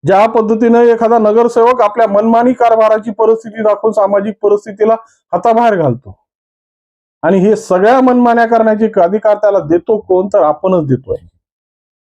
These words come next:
हे आपण विसरून जातो. वास्तविक स्वरूपात अशाच पद्धतीची परिस्थिती सध्या महाराष्ट्रात चांगल्या पद्धतीने वर्तू लागली आहे आणि स्वर्गीय अजित पवार यांच्या, अं, आकस्मिक, अं, निधनानंतर तर खऱ्या अर्थानं ह्याला उफाळा आलाय.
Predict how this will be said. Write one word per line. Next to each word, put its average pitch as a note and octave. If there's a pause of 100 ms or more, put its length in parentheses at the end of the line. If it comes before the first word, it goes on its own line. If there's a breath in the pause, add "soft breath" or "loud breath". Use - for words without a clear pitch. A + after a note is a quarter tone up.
(220)
हे D3
आपण D3
विसरून A#2+
जातो. - (1080)
वास्तविक A#3
स्वरूपात B3+
अशाच C#4
पद्धतीची B3
परिस्थिती A#3
सध्या A3
महाराष्ट्रात G#3
चांगल्या G#3
पद्धतीने G3+
वर्तू F#3+
लागली F3+
आहे G3 (380 soft breath)
आणि F3+
स्वर्गीय F#3
अजित F#3+ (120)
पवार F3+
यांच्या, F3
अं, C#3
आकस्मिक, F3 (560)
अं, D#3
निधनानंतर F#3
तर E3+
खऱ्या F#3
अर्थानं E3+
ह्याला D#3+
उफाळा C#3
आलाय. F#2